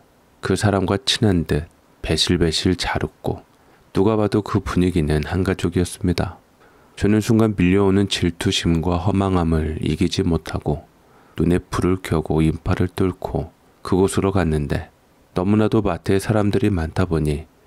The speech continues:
그만 놓쳐버리고 말았고 저는 발을 동동 구르며 바닥에 주저앉았습니다. 아무래도 남편이 새살림을 차린 것 같은 분위기였습니다.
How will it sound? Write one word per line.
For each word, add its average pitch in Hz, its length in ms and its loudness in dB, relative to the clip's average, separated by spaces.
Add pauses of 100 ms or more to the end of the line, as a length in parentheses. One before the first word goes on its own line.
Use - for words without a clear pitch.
(140)
그만 82 380 -2
놓쳐버리고 85 600 -2
말았고 82 600 -2 (480)
저는 107 280 2
발을 101 340 0
동동 95 440 2
구르며 78 640 0 (840)
바닥에 80 500 -2
주저앉았습니다. 82 1080 -4 (720)
아무래도 87 480 0
남편이 80 640 0 (400)
새살림을 107 580 2
차린 110 280 2
것 104 180 0
같은 98 380 -2
분위기였습니다. 87 1080 -2